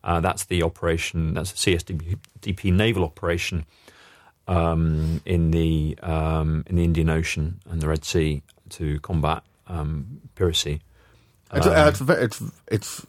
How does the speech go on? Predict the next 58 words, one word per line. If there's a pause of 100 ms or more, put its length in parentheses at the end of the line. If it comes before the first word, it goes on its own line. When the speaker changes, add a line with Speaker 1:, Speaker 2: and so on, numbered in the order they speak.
Speaker 2:
very
successful
Speaker 1:
very
Speaker 2:
mission
Speaker 1:
successful.
Speaker 2:
as
well,
actually.
It
has
to
be
said.
Speaker 1:
And,
um,
the
U
K
took
the
lead,
uh,
took,
took,
took, (140)
took
the
lead
in
that. (160)
You
know,
and
that,
that's
fantastic. (500)
But, (100)
um,
that's
just
one
out
of, (160)
um, (1080)
quite
a
number
of (140)
E
U
military
operations.
Speaker 2:
Well,
Speaker 1:
Um,
so
look,
Speaker 2:
I
do,